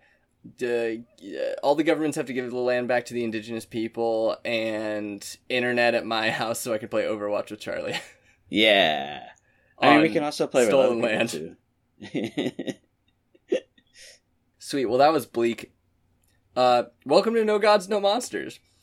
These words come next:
Speaker 1: We're the anti-capitalist kaiju and giant monster podcast in a world where no one is coming to save us. I'm Rabbit, and I'm,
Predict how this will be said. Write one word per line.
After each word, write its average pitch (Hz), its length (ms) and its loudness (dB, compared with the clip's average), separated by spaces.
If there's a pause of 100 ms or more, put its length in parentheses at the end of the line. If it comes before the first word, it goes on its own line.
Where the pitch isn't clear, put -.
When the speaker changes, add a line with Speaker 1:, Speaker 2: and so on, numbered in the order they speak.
(140)
Speaker 1:
We're 143 140 -2
the 160 160 2
anti-capitalist 160 840 0
kaiju 143 340 0
and 127 100 -8
giant 135 260 -2
monster 139 320 -4
podcast 127 460 -4
in 131 60 -10
a 131 40 -8
world 139 240 -2
where 135 140 -4
no 131 220 -2
one 175 160 -2
is 131 160 -10
coming 147 260 -8
to 143 60 -4
save 156 280 0
us. - 220 -12 (400)
I'm 135 260 2
Rabbit, 151 320 0
and 127 120 -4
I'm, - 140 -4